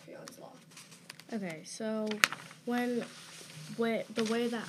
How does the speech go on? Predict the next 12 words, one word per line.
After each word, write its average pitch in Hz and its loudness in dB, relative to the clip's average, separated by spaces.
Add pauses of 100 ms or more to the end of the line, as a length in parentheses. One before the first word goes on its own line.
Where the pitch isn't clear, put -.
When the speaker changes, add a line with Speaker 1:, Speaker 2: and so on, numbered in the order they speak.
Speaker 2:
I 190 0
perceived 226 0
when, 226 2 (520)
when 220 2
Ismene 214 2
sa-, 196 -4
said 196 -4
that 202 0
was 202 0 (340)
when, 185 0 (1040)
before, 214 4
when 170 0